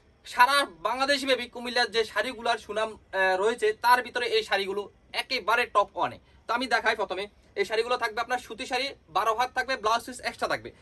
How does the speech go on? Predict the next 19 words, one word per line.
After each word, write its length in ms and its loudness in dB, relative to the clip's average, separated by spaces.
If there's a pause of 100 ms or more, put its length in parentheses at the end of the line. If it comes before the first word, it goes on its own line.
(360)
আমি 220 -2
প্রথমে 260 -2
একটা 140 -8
শাড়ি 200 -4
খুলে 180 0
দেখাচ্ছি 380 2
আপনাদেরকে। 420 -6 (420)
এই 200 2
যে 160 -4
এটা 120 0
হচ্ছে 200 -2
আপনার 180 0
শাড়ি, 400 0 (220)
বডিটা 260 2
হচ্ছে 280 0
এই 60 2
যে 140 -2
রেডের 260 0
ভিতরে, 240 -2